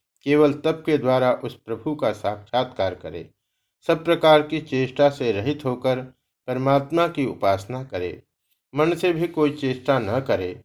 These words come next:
राजन, तुम भी अपने हृदयाकाश में स्थित उस विख्यात परमेश्वर की उपासना करो। मौन रहने अथवा जंगल में निवास करने मात्र से कोई मुनि नहीं होता। जो अपने आत्मा के स्वरूप को जानता है,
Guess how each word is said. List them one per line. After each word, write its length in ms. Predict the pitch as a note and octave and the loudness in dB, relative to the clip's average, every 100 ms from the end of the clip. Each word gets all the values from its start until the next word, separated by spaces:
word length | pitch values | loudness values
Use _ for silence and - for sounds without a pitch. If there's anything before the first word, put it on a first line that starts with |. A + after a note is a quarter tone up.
| _ _ - | _ _ -4
राजन, 420 | B2 B2+ C#3+ C#3+ C#3 - _ _ F3 | 0 4 2 2 -4 -16 _ _ -2
तुम 180 | F3+ | 0
भी 120 | E3+ F3 | 2 2
अपने 380 | C#3 C3+ D3 | 0 0 2
हृदयाकाश 800 | C#3 C3+ C3 D3+ D3+ C3 B2+ C3+ | 2 0 2 4 4 4 2 2
में 180 | B2 A#2+ A#2 | -4 -4 -6
स्थित 460 | - C3+ C3+ - _ _ _ D#3+ | -6 -4 -4 -8 _ _ _ -8
उस 180 | D3+ | -6
विख्यात 720 | C3 C3+ C3+ - D3+ D#3 D3+ - | -2 -2 -2 6 8 8 4 -4
परमेश्वर 540 | A#2+ B2 C3 C3 D#3 | -2 -2 -4 -2 -4
की 160 | D3+ C3+ | -2 -6
उपासना 520 | - G#2+ G#2+ - C3+ | 0 0 0 -4 -6
करो। 440 | C3+ F2 E2 - _ _ _ _ - | -4 -6 -6 -14 _ _ _ _ 0
मौन 340 | D3 E3 D#3+ | 4 4 4
रहने 340 | D3 D3 D#3 D#3 | 2 4 2 2
अथवा 380 | C#3+ C3+ B2+ | -2 0 0
जंगल 420 | A2 B2 C3+ D3 D#3 | 0 -2 2 2 2
में 180 | C3+ | 0
निवास 440 | G#2 A2 C#3 D3 - | -2 0 0 0 -2
करने 280 | B2 B2 C3 | -4 -2 -2
मात्र 420 | A#2 B2 B2+ D3 | 0 -2 -2 -6
से 380 | C#3 A2+ G2+ - _ _ _ | -2 -4 -4 -12 _ _ _
कोई 220 | D3 D3+ | 0 2
मुनि 320 | A#2 A#2 D3 | 0 0 0
नहीं 280 | A2+ A#2 A#2+ | 0 -4 -4
होता। 460 | F#2 - E2+ D#2+ _ _ _ _ _ C#3 | -4 -2 -4 -6 _ _ _ _ _ 2
जो 140 | D3+ | 2
अपने 400 | D3+ D3 D#3 C#3+ | 2 0 0 2
आत्मा 400 | B2+ B2+ C3 D#3 | 2 2 0 -2
के 200 | D#3+ D3+ | 0 -2
स्वरूप 440 | A#2+ A#2+ C3 D3 D3 | -2 -2 0 -2 -2
को 120 | C3 | -4
जानता 500 | G#2+ G#2 A2+ A2 C#3 | -2 -4 -4 0 0
है, 280 | G#2 F2 | 0 -4